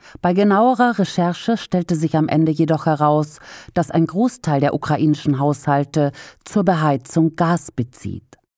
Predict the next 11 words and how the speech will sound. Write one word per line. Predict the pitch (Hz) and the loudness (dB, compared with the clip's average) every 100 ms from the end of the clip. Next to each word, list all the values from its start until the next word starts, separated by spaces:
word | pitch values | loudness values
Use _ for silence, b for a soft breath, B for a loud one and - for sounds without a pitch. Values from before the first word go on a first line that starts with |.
| _ _ | _ _
So | - 196 | -4 0
gibt | 226 - | 0 0
der | 202 | -2
staatliche | - 220 233 247 - | 0 -2 0 0 0
ukrainische | - - 190 220 196 196 | -2 -2 0 0 0 0
Energiekonzern | 180 180 170 208 - 196 175 185 170 | 2 2 0 -2 0 -2 0 0 2
Naftogas | 165 156 - 180 170 170 170 | 2 0 -4 -2 0 0 -2
auf | - | -2
seiner | 170 165 160 | 0 2 2
Website | 165 - 170 156 - | -2 -2 -2 -2 -2
an, | 160 160 160 | 0 0 0